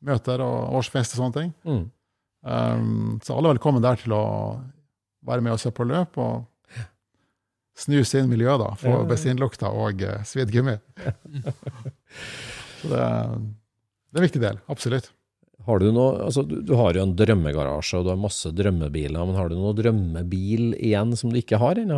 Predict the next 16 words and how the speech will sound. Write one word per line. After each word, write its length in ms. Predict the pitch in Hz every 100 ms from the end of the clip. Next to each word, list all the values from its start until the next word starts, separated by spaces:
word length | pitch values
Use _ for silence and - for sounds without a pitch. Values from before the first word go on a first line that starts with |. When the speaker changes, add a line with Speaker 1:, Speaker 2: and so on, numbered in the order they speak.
| 139
Speaker 2:
Hvilke 180 | 123 160
annonser 540 | 143 101 90 - 117
følger 240 | 139 110 87
du 60 |
med 180 | 95 107
på, 140 | - 123 147
eller 120 | 143 139
hva? 580 | 123 123 123 123 120 110 - _ _ _ _ _ _ _ _ _
Speaker 1:
Jeg 120 | 123
vet 60 | 117
Speaker 2:
Har 80 | 117
du 60 | 117
Speaker 1:
ikke, 40 |
Speaker 2:
noe 80 | 135
i 80 | 131
kikkert? 360 | 120 107 -